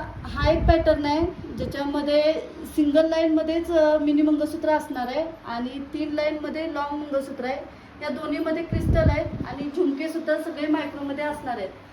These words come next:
असे आपण पाच कॉम्बो केलेले आहेत. त्या पाच कॉम्बोमध्ये,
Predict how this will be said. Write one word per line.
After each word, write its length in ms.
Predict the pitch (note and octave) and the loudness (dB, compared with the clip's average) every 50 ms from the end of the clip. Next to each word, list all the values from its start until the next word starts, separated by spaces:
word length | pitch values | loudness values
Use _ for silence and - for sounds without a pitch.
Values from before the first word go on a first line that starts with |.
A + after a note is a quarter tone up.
| - - - - - - - B3+ | -20 -20 -20 -20 -14 -12 -10 -10
असे 160 | C4 - D#4+ | -6 -4 -2
आपण 240 | - - - F4 E4 | -2 -2 -2 -4 -6
पाच 420 | D#4 - - E4 E4 E4+ E4+ - | -6 -4 -2 -2 0 0 -2 -2
कॉम्बो 280 | F4+ F4 D4+ D4+ D#4+ D#4 | -2 0 0 0 -2 -2
केलेले 300 | F4 D#4+ C#4+ C4+ C4 B3+ | -2 0 0 2 2 2
आहेत. 140 | C#4+ F4 - - - - - - - - - - - | 0 -2 -4 -6 -12 -16 -18 -18 -18 -18 -16 -6 -4
त्या 100 | D4+ D4+ | -2 -2
पाच 400 | D4+ - - D#4 D#4+ D#4+ D#4+ E4 | -2 2 2 2 2 2 0 -2
कॉम्बोमध्ये, 640 | E4+ E4 D4+ D#4+ D#4+ D4+ D#4 D#4 D#4+ D#4+ E4+ F4+ | -2 -2 0 0 0 0 -2 -2 -2 -2 -4 -4